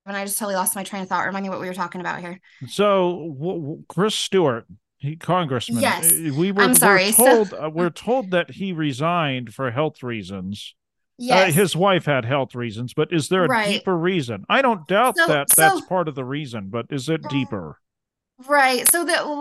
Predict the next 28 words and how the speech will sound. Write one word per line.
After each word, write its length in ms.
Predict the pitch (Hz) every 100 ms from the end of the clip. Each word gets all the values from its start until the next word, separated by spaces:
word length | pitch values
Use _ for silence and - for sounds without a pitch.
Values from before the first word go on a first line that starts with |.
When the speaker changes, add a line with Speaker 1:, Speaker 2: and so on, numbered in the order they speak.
| 294 -
Speaker 1:
um, 440 | 269 269 262 254
where 160 | 247 294
I 60 | 269
was 140 | 233
going 160 | 247 226
with 100 | 220
that, 160 | 208
I'm 80 | 240
sorry, 260 | 262 226 214
I 60 |
trailed 320 | 220 262 220
off, 220 | 214 220 220
but 160 | 208
we 120 | 277
know 220 | 285 302 294
that 220 | 277 -
we've 240 | 226 262 233
got 300 | 233 226 -
people 240 | 247 240
being 260 | 226 220 220
threatened 300 | 214 - 196
to 60 |
step 360 | 202 - 190 -
down. 480 | 190 190 190 196 190 - _
There's 160 | 214 214
a 80 | 220
lot 240 | 220 220
of 280 | 220 208